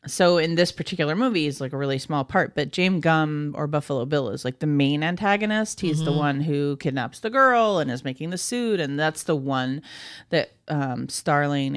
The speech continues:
Speaker 1: is pursuing.
Speaker 2: Is pursuing. And he,
Speaker 1: Yeah.
Speaker 2: they also give a shout out to Ted Bundy for being part of Buffalo Bill's character too, which is the way, with the van scene
Speaker 1: Oh, sure.
Speaker 2: and pretending like his arm's broken and all that, that's
Speaker 1: Mm-hmm.
Speaker 2: pulled from Ted Bundy.
Speaker 1: Oh.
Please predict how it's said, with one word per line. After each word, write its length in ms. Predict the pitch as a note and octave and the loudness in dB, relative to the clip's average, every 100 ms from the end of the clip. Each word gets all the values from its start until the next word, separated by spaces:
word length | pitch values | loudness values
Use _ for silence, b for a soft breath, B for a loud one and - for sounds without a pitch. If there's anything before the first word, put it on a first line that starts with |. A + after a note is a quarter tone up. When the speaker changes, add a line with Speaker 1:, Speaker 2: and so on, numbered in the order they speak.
| - | -6
Speaker 1:
is 380 | C#3+ C#3 D#3 - | -6 -6 -8 -10
pursuing. 380 | - F#3 G#4 F#4 | -6 -4 -2 2
Speaker 2:
Is 160 | F#3+ - | 2 2
pursuing. 480 | F3+ - F3 E3 D#3 | 0 2 2 0 0
And 100 | G#3+ | 2
he, 180 | G#3+ C#4+ | 4 2
Speaker 1:
Yeah. 60 | C#4+ | 2
Speaker 2:
they 180 | B3 A#3+ | 2 4
also 320 | D4 - D#4 | 2 0 -4
give 240 | G#3+ G#3 F#3 | -2 0 2
a 300 | E3 D#3 - | 4 2 0
shout 300 | - F#3 E3 | -2 2 4
out 200 | E3 D3+ | 4 2
to 80 | D3+ | -4
Ted 260 | - D#3+ C#3+ | -2 -2 0
Bundy 380 | D#3+ E3 D#3 | -2 0 -2
for 180 | C#3+ D#3 | -2 -6
being 240 | D3 D3+ C#3+ | -4 -4 -4
part 160 | D#3 | -4
of 100 | C#3 | -4
Buffalo 320 | C#3+ - D3 | -6 -6 -8
Bill's 280 | C#3+ C#3+ C#3 | -4 -4 -4
character 340 | - C#3+ - D3 | -6 -8 -8 -10
too, 160 | - | -4
which 160 | D#3+ - | -4 -4
is 60 | |
the 40 | D#3 | 0
way, 220 | D#3+ D#3 | 0 0
with 220 | D#3+ D#3 | -2 -2
the 80 | D#3 | -2
van 320 | D#3+ E3 F3+ | 2 4 4
scene 420 | F#3+ A3 A3+ C4 - | 2 2 2 0 0
Speaker 1:
Oh, 440 | A3+ B3 A#3 G3 F3+ | 6 8 8 8 4
sure. 240 | - G3 | 0 2
Speaker 2:
and 340 | F3+ F3 E3+ D#3+ | 4 4 2 -2
pretending 400 | F3+ G#3 F#3+ F3+ | 0 2 2 4
like 200 | E3+ F3+ | 2 2
his 140 | D#3+ | 0
arm's 280 | E3 F3 F3+ | 2 2 0
broken 420 | F#3+ F#3+ G3 G3+ | 4 4 4 0
and 120 | G3+ | 2
all 140 | G3+ G3+ | 2 2
that, 200 | G#3+ F3+ | 2 4
that's 220 | F3+ G#3 | 2 2
Speaker 1:
Mm-hmm. 80 | E3+ | 2
Speaker 2:
pulled 180 | F3 D3+ | 2 0
from 220 | D#3+ D3 | -4 -4
Ted 220 | D#3 C#3+ | -4 -4
Bundy. 340 | C#3+ C#3+ C3 C#3 | -6 -4 -6 -4
Speaker 1:
Oh. 260 | D3+ D#2 | -4 -4